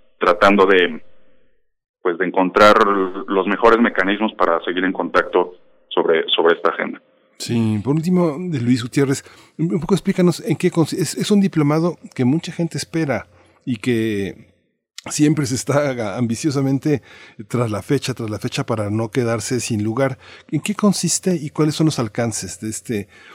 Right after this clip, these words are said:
Speaker 2: de este diplomado? Eh, es un diplomado que tiene una gran posibilidad de transversalidad, como bien dices, las ciencias sociales y las ciencias están muy de la mano. Cuéntanos un poquito cómo es.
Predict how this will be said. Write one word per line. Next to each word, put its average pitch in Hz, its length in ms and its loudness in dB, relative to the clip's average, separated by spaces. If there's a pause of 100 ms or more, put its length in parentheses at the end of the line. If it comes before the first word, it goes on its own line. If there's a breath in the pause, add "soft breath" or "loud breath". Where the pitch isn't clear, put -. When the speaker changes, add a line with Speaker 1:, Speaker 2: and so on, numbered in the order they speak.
(140 soft breath)
Speaker 2:
de 127 100 -2
este 143 200 -2
diplomado? 110 720 -2
Eh, 110 180 -2
es 107 160 -6
un 139 80 0
diplomado 117 460 -2
que 107 100 -10
tiene 113 420 -4
una 110 260 -4
gran 110 400 -4
posibilidad 107 520 -6
de 110 60 -4
transversalidad, 98 880 -6 (260 soft breath)
como 101 240 -4
bien 110 160 0
dices, 113 460 -6
las 120 180 -8
ciencias 113 300 -6
sociales 110 580 -6
y 104 240 -8
las 87 200 -10
ciencias 117 520 -6 (400 soft breath)
están 113 300 -6
muy 113 120 -2
de 110 100 -2
la 98 100 -2
mano. 107 280 -2
Cuéntanos 175 380 -4
un 143 80 -8
poquito - 300 -12
cómo 117 240 -2
es. - 340 -8